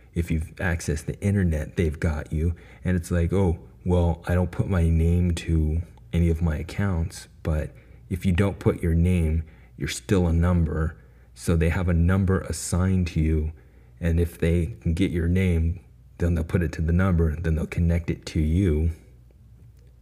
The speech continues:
And so, that's why it's weird to do this.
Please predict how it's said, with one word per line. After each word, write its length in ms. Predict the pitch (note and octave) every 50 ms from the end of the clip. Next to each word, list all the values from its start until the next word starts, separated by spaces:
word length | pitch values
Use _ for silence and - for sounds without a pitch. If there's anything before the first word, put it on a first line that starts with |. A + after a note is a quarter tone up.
| - - - - - - - - - - - - - - - - - - - - - - - - - - - - - - - - - - - - - - - - - - - - - - - - - - - - - - - - - - -
And 140 | C3 - -
so, 340 | - - B2+ C3 C3 - - - - - - - - - - - - - - - - - - - - - - - - - - - - - - - - - - - - - - - - - - _ - - - - - - - - - - - - _ - - _ - - - - - - - - - - - - - - - - - - - - - - - - - - - - - - - - - - - - - - - -
that's 260 | - G#2+ A#2+ - -
why 200 | - C3+ C3 C3
it's 340 | B2 - - - - - - - - - - - - - -
weird 580 | E2 F2 E2+ F#2 F#2 F#2+ G2 F2+ E2 D#2 D#2 D#2 - - - -
to 120 | - - F2
do 260 | D#2 D#2+ F2+ F2+ F2+
this. 460 | D#2+ D2+ D2 C#2+ - - - - -